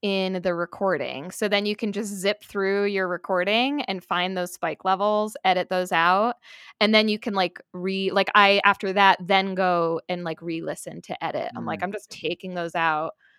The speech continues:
Speaker 1: and kind of chopping those up and then go back and edit if I have to."
Speaker 2: The first time I learned about that, I was like, "Man, that is so simple." It's the
Speaker 1: I
Speaker 2: same thing with
Speaker 1: know.
Speaker 2: lining up audio and visual.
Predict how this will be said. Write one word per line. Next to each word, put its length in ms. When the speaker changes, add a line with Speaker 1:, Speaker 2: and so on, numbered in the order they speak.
Speaker 1:
and 200
kind 180
of 140
chopping 340
those 180
up 140
and 120
then 100
go 120
back 260
and 120
edit 260
if 80
I 60
have 240
to." 200
Speaker 2:
The 60
first 380
time 400
I 100
learned 320
about 260
that, 240
I 40
was 160
like, 220
"Man, 340
that 140
is 180
so 400
simple." 580
It's 160
the 60
Speaker 1:
I 0
Speaker 2:
same 260
thing 200
with 140
Speaker 1:
know. 60
Speaker 2:
lining 440
up 200
audio 320
and 140
visual. 540